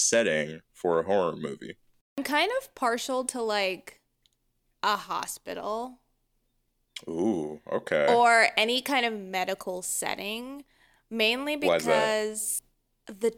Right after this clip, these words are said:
Speaker 2: tools. It's particularly when they're, like, abandoned, because
Speaker 1: Mm-hmm.
Speaker 2: I always think that the tools used within those places,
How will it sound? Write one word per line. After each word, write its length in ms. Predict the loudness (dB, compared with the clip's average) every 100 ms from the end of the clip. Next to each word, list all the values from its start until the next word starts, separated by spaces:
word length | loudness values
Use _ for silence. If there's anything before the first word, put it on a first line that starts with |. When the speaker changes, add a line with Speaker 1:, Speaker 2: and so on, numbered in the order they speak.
| -4
Speaker 2:
tools. 960 | -4 -4 -6 -4 -4 -6 -10 -10 -10 -12 -14 -10 -4
It's 180 | -4 -2
particularly 600 | 0 2 4 2 2 0
when 160 | 0
they're, 120 | 0 2
like, 140 | 0
abandoned, 960 | -2 -2 -2 -2 -6 -12 -14 -14 -18 -20 -20 -20 _
because 720 | -10 -2 2 4 4 2 -2 -2
Speaker 1:
Mm-hmm. 440 | -2 -2 -4 -6 -8 _ _ _ _ _ _ _ _ _ _ -16 -14 -2
Speaker 2:
I 220 | 2 4
always 400 | 4 4 2 0
think 600 | -4 -4 -4 -6 -10 -16 _ _ _ _ _ -10
that 760 | -6 -4 -2 -4 -6 -8 -8 -16 _ _ _ _ _ _ _ _ _ _ -8
the 100 | -8
tools 840 | -8 -10 -6 -4 -2 -2 -2 -6
used 460 | -8 -8 -6 -6 -6
within 380 | -8 -8 -12 -10
those 260 | -8 -8
places, 840 | -8 -8 -6 -4 -4 -2 -4 -10